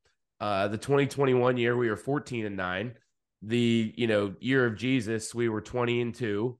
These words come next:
of course. The year before that, we were fifteen and eight. And the first year of Anthony Grant, we were ten and twelve. So, I mean, I don't really have to, like,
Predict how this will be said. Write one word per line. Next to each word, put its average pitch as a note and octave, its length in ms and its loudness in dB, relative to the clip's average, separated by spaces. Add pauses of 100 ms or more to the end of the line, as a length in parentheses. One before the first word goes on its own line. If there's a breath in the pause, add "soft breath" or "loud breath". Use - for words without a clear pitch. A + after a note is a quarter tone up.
(120)
of - 40 -20
course. A2+ 460 -2 (340 soft breath)
The A#2+ 60 -2
year D#3+ 100 6
before D#3+ 280 4
that, D#3 380 4
we C3 80 -2
were C3+ 60 2
fifteen B2+ 400 -4
and B2 120 -2
eight. B2 260 -4 (260)
And C3 240 0
the C3 260 -2
first F3 300 2
year C#3+ 120 4
of B2+ 80 4
Anthony C3 300 2
Grant, C3 340 0
we C3+ 80 0
were C3+ 60 -2
ten D3 280 -6
and C3 100 -2
twelve. G#2 380 -2 (140)
So, G3 420 0 (380 loud breath)
I G#3+ 120 4
mean, A3+ 340 0 (100)
I G3+ 100 4
don't C4 260 2
really E3+ 320 2
have B2+ 300 0
to, C3+ 80 -8
like, C#3+ 200 0